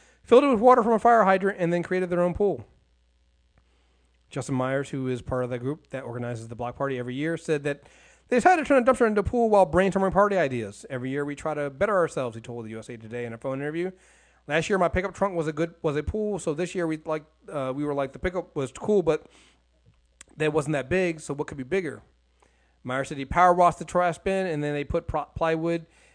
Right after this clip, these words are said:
and pool noodles in the bottom of the bin and covered it with tarps. Everyone that was there thought it was the best idea ever. They were like, "I can't believe that we haven't done this before."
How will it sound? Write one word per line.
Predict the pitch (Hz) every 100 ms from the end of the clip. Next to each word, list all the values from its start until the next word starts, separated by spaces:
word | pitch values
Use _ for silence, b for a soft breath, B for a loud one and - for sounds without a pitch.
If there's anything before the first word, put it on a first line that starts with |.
| b
and | 127
pool | - 175 175
noodles | 175 170 165
in | 160
the | 131
bottom | 139 151 151
of |
the | 139
bin | 131 151 151
and | 127
covered | - 139 139
it |
with | 131 -
tarps. | 110 104 - - _ _ _ _ _ _ -
Everyone | 147 170 175
that | 165
was | 160
there | 151 165
thought | 160 151
it |
was | 139
the | 127
best | 131 147
idea | 139 127 151
ever. | 175 180
They | 156
were | 147
like, | 139 135
"I | 120
can't | 127 160 147
believe | 135 147 151
that | 139
we | 123
haven't | 120 127 123
done | 120
this | 113
before." | 113 101 95